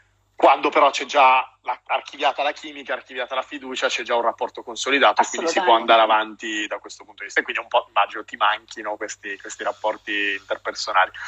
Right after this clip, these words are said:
Speaker 1: Ma invece lato azienda, lato Uber, come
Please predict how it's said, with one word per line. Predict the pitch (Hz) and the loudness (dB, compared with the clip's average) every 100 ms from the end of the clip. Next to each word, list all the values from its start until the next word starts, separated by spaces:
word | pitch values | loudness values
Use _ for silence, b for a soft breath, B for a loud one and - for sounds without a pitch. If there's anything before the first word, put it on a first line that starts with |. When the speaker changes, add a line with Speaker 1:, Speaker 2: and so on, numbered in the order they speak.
| B B - | B B 0
Speaker 1:
Ma | 135 | 0
invece | 135 165 - 165 139 - - | 4 4 6 6 4 -2 -12
lato | 131 143 147 165 160 - | 4 4 4 0 -2 0
azienda, | 113 120 110 117 101 104 104 | -4 -4 -6 -6 -6 -6 -2
lato | 117 117 131 | 0 -2 -6
Uber, | 120 107 101 98 95 104 101 101 - | -10 -12 -10 -8 -6 -4 -4 -4 -8
come | - - 139 139 143 139 135 | -12 -2 0 4 6 4 2